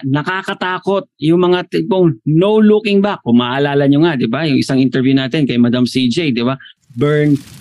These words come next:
the bridges, burn the boats." Parang ganun yung dating na, eto, kabaliktaran.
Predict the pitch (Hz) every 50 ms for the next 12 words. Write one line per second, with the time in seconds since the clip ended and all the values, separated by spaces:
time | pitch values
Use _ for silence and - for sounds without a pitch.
0 | - - 147 135 123 117 123 123 131 127 117 113 143 139 131 - - - - -
1 | 127 127 135 139 139 131 120 120 120 113 131 139 139 127 - - - 143 143 156
2 | 165 156 160 165 170 170 175 170 165 156 160 156 160 160 156 160 147 123 _ _
3 | _ - - 220 226 226 208 196 - - - 202 180 180 208 208 208 208 - _
4 | - 190 185 180 185 185 175 160 139 120 110 117